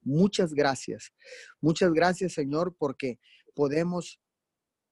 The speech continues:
con un espíritu de unidad y bajo el principio del acuerdo, Señor, clamar a ti, Señor, al unísono para que tú nos escuches, Señor, y envíes la respuesta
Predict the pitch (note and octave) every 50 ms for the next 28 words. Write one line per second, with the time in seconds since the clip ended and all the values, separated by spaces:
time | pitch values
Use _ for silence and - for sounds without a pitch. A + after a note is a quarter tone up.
0 | _ _ _ _ _ - - C#3+ C#3+ E3 F3+ F3 E3 D3 - - - _ - F3+
1 | F#3 F3+ F#3 E3 _ - D#3+ D3+ C#3 C3 - - C3+ C#3+ C#3 C#3 C#3 C3+ C3 B2+
2 | A#2+ C3 C#3 D3 D#3 E3 E3+ E3+ _ - C#3+ C3 C3 C3 - - C3 B2 A#2+ -
3 | C3 B2+ B2+ A#2+ A#2 - - D#3+ D#3 - E3+ D#3+ D3 C3+ C3 B2+ A#2+ A#2 - -
4 | C#3+ D#3 E3 E3+ D#3+ C#3+ C#3 B2 - - A#2+ A2+ A#2 B2+ C#3 D#3 D#3 D#3+ _ _
5 | _ _ _ _ _ - - D3 C#3+ C3+ C3 C3+ C#3+ D#3+ F3 F3+ E3+ D#3 _ -
6 | F#3 G3 G3 G#3+ _ _ _ _ _ _ _ - - D#3 C3+ B2 C3 D3+ E3 F3
7 | F3 F3+ _ _ _ _ _ _ _ _ _ _ _ _ _ _ _ _ _ _
8 | _ _ - - D3 C#3+ C#3+ D#3+ F3 F3 E3+ D#3+ C#3+ - - - - F#3 G3 F#3+
9 | E3+ D3 B2+ - C#3 C3+ C3 C3 - - C#3 - _ - E3 E3 E3 D#3+ D3+ -
10 | - C#3 B2 - - _ - - F#3 F#3+ F#3 - D3+ C#3 - C#3 B2 B2+ C#3 D3+
11 | D#3 D3+ D3 C3+ C3 B2 B2 B2+ B2+ B2+ F3 G#3+ A3+ G#3+ G3 E3 - - - D3
12 | C#3 C3 B2+ C3 B2+ A#2 - - - _ - D#3+ F3+ G#3 G3+ - - - - A2+
13 | -